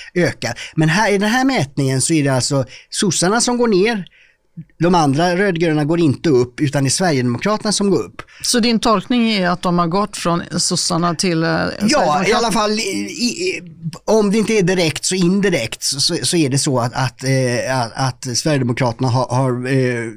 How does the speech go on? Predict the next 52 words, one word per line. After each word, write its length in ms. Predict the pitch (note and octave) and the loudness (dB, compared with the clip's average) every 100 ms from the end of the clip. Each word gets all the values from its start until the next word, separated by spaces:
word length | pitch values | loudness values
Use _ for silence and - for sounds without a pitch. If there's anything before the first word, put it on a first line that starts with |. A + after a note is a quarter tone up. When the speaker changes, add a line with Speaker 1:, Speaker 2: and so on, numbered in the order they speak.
| A2+ - | -8 -2
Speaker 1:
tagit, 420 | E3 B2 A#2 A#2 | 0 0 -6 -6
eh, 120 | C3+ C3 | -4 -2
väljare 540 | D3+ D#3 B2+ A#2+ B2 | 0 2 2 2 0
och 240 | B2+ A#2+ - D3 G#2 | -2 -6 -12 -14 -6
Socialdemokraterna 680 | - D#3 D#3 A#2 A#2+ A#2+ | -2 2 2 2 -2 -2
har, 140 | A2+ A#2 | -2 -4
har, 280 | A2 B2 G#2 | -2 -4 -4
har 260 | - A#2 A2+ | -2 -2 -2
tappat. 600 | A#2 D3+ - - G#3+ C#3 | -2 -4 -4 -10 -6 -2
Och 100 | D3 | 0
det, 160 | G3 - - - - | 0 -2 -10 -6 -2
det 80 | |
blir 120 | G#3 A#3+ | 2 2
ju 80 | |
intressant 460 | A3 F3 D#3+ F3+ D#3+ | 2 0 0 0 0
att 80 | D3+ | 0
se 240 | A#3+ A#3+ | 0 0
nu 180 | G#3 E3 | 2 2
när 160 | D#3 D3+ | 2 2
de 120 | D#3 | 2
andra, 400 | D3 C3 D#3+ F3+ | 0 0 0 0
eh, 280 | D#3+ D#3+ D#3+ | -2 0 2
mä-, 200 | E3 D#3 | 2 2
mätinstituten 800 | E3 E3 D3 - C3+ C#3+ C3+ C3+ | 0 2 0 -2 -2 -2 -2 0
kommer 280 | F3+ E3 F#3 | 2 2 2
lite 160 | D#3 | 0
senare 400 | - E3 B2+ D3+ | -2 0 0 0
här 200 | E3+ D3 | 0 0
i 140 | B2+ B2+ | 0 -2
augusti, 480 | B2 A2 - - | -2 -4 -4 -4
eh, 580 | A#2+ G#2 B2 B2+ A2 A#2 | -6 -6 -8 -8 -6 -6
är 40 | B2 | -6
det 80 | |
väl 160 | A#2 B2 | -2 -2
utlovat. 580 | A#2+ B2+ G#2 G#2+ A2+ - - - - - - - - | -2 -4 -6 -6 -10 -16 -16 -14 -14 -14 -14 -14 -2
Speaker 2:
Men 180 | E3 A#3+ | 0 2
det 80 | |
Speaker 1:
Om 100 | B3 | 4
det 100 | D#3+ | 2
är 40 | - | 2
Speaker 2:
dystra 260 | E3 - F#4 | 2 2 0
Speaker 1:
samma 140 | C#3+ | 0
Speaker 2:
är, 40 | |
Speaker 1:
trend. 400 | G#3+ F#3+ G#2 A2 A2 | -2 -2 -2 -6 -2
Speaker 2:
det 80 | A3 | 0
dystra 460 | F#3+ G#3 - - | 2 2 0 0
är 120 | B3+ F#3+ | 0 -2
att 120 | G3 | -2
M 220 | F#3+ E3+ | -2 -2
P 160 | - A#3+ | -2 -4
klarade 420 | A3 F#3+ F3 E3+ | -2 0 0 -2
spärren. 380 | - A3+ F#3+ | -2 -2 -2